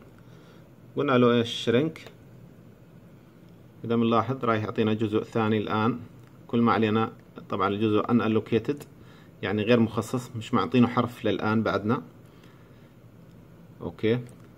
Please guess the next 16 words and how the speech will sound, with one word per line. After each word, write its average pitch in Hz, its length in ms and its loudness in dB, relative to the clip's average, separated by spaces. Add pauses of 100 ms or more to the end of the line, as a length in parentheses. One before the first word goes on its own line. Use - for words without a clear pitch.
هاي 123 120 4
الحجم 117 360 0
قلنا 107 180 2
صار 110 260 0
مية 107 200 0
وستة 113 220 -6
وسبعين، 110 380 -2
مية 117 100 0
واثنين 104 220 -2
وسبعين 98 280 -4
جيجا، 104 220 0
يعني 101 200 -4
طبعًا 90 240 -4
الحسبة 95 540 -4
في - 360 -14
الكمبيوتر 101 600 -4